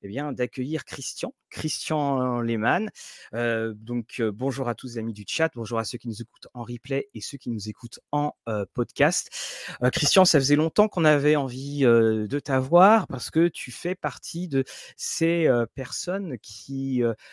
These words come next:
font partie du fil rouge de l'histoire, euh, du, du jeu de rôle. Alors, on sait que tu es à côté, euh, médecin, on sait que tu es, euh, romancier, bref, tu es un, un vrai multicarte,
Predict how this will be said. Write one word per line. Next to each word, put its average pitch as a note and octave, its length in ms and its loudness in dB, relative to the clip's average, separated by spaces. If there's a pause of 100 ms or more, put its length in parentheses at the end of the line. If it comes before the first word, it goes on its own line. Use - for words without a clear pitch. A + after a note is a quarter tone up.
(160)
font D#3 200 -10
partie - 320 -10
du C3+ 160 -14
fil E3+ 280 0
rouge F3 320 0
de B2+ 80 -4
l'histoire, C3 560 -4
euh, G#2 80 -4
du, C3+ 420 -10
du A2 160 -14
jeu A2+ 240 -2
de B2 60 -4
rôle. D3 340 4 (300)
Alors, A#2+ 180 2
on C#3 80 -2
sait D3+ 400 2
que - 120 -8
tu A#2+ 380 -6
es A#2+ 120 0
à G#2+ 80 -6
côté, A#2+ 440 -8
euh, G#2+ 60 -6
médecin, D#3+ 460 -8
on B2 80 -8
sait - 240 -6
que - 100 -16
tu - 300 -4
es, G2 120 0 (380)
euh, F2+ 280 0
romancier, E3 760 6
bref, F3+ 320 4
tu A#2 220 -2
es - 20 2
un, G#2+ 200 -4
un C#3 100 0
vrai D3+ 340 0
multicarte, G3+ 720 -4